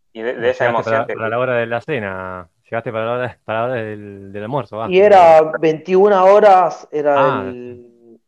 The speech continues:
Speaker 3: era la cena. Imagínate que yo,
Speaker 2: Claro.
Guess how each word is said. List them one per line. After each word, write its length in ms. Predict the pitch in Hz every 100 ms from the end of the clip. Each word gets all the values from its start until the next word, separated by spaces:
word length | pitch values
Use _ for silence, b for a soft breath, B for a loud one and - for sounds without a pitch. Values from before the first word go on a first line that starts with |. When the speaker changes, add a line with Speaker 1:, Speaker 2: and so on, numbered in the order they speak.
| _
Speaker 3:
era 240 | 147 147
la 140 | 143 131
cena. 360 | - 190 143
Imagínate 640 | 135 135 135 147 160 165 147
que 140 | 143
yo, 580 | 139 - 165 160 156 143
Speaker 2:
Claro. 180 | 104